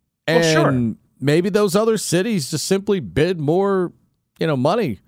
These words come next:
Speaker 1: Sure.
Speaker 2: Had better, had better bids.
Speaker 1: Sure.
Speaker 2: I mean, uh, it,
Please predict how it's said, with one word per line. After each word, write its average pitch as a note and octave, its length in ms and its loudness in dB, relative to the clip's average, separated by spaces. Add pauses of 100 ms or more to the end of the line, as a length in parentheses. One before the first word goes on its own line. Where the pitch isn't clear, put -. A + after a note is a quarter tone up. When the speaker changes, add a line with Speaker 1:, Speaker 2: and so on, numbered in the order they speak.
Speaker 1:
Sure. A#3+ 200 0
Speaker 2:
Had D3 220 0
better, F3 260 2
had D#3 200 0
better F#3 220 2
bids. F3 520 0 (220)
Speaker 1:
Sure. A#3+ 240 -4 (200)
Speaker 2:
I A#2+ 80 0
mean, C#3 540 0
uh, C#3+ 360 0
it, C#3 160 -2